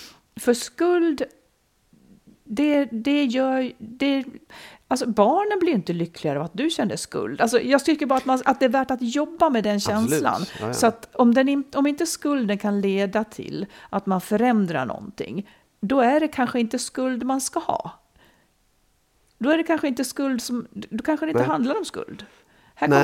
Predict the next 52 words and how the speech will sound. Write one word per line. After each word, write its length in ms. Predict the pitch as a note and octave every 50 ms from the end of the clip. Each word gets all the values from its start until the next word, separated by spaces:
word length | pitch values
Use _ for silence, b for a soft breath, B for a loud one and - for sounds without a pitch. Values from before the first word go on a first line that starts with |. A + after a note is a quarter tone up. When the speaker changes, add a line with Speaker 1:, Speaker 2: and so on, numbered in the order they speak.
| D3
Speaker 1:
kommer 40 | D3+
Speaker 2:
men 100 | D#3 D3+
det, 140 | C#3 D3 C#3 - - -
<clears throat> 300 | - F3+ F#3 F3 D3 C3+
det, 80 | C#3+ C#3
det 140 | - D3+
är 40 | D3 C#3+ C#3
egent-, 80 | B2+ C#3
alltså, 160 | C#3 B2+ C3
det 140 | B2 A#2+ C3+
är 40 | B2+
lite 240 | C3+ C#3 C3 -
som 220 | - C3+ C3 B2+ C3
hon 380 | C3+ C#3+ - D3+ E3 E3 C3+
säger 220 | A#2 - F#2+ F2+ F2
också, 180 | E2+ E2 - G2+
att 100 | G2 G#2+
det, 100 | A2+ A2+
eller, 360 | A2+ A2 G#2+ A#2 A2 A2 G#2 B B B
de-, 460 | - - A2+ A2+ C3+ B2+ B2 - C3+
den 180 | B2+ B2+ A#2+ B2
är 40 |
ju 120 | B2+ C3 C3
till 460 | - - - - G#3+ G3 E3+ C#3+ A#2+
för 500 | - - - A2 G#2 F2+ E2+ F2 F2 -
att 140 | G#2+ G2 -
du 80 | G2+
ska 160 | F#2 - A#2 G#2+
förändra 480 | - C#3+ C3 C#3+ - C#3+ B2+ - A#3 B3
Speaker 1:
När 80 | C#4 C#4
Speaker 2:
någonting. 220 | C4+ C4+ C4 C4+
Speaker 1:
man 140 | C4 C4 C4
har 80 | B3+
gjort 260 | B3 B3 B3+ B3 - -
något 160 | C#4 C#4+ -
fel, 280 | - - - - - - -
ja. 80 | - -
Speaker 2:
Ja, 200 | C3+ F#3 G3 E3
ja, 60 | E3
visst, 260 | F3+ E3+ A#2+ - -
att 100 | A#2+ -
du 60 | C3
ska 140 | A2+ B2+ C3
bli 100 | B2 C#3+
uppmärksam 440 | C#3 - A#2+ A2+ A2 - F#3 F#3 D#3
på 140 | - A2+ G2+
det 60 | G2+
och 60 | F#2+
kunna 160 | - A2 G#2 G2
förändra 440 | - C3+ C#3 D#3 E3+ D#3+ C#3+ C#3+
det 140 | C3+ C#3 A#2+
eller, 220 | G#2+ F#2+ F#2 F#2